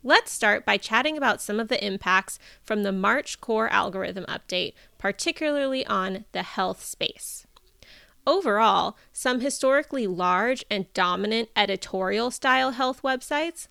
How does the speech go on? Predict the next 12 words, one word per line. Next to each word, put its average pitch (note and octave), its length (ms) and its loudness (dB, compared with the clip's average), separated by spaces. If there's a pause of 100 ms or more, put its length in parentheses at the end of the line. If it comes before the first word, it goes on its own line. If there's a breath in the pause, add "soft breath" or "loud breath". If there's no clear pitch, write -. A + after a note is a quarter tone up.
(120)
like - 160 -4
Healthline A#3+ 500 0
dot A#3 220 4
com G#3+ 520 2 (380 loud breath)
and F#3+ 420 2
their E3+ 120 -4
sister A3 400 -4
site G#3 360 2
Medical F#3+ 380 -2
News F#3 320 -4
Today A3 540 0 (280 soft breath)
seem - 440 -4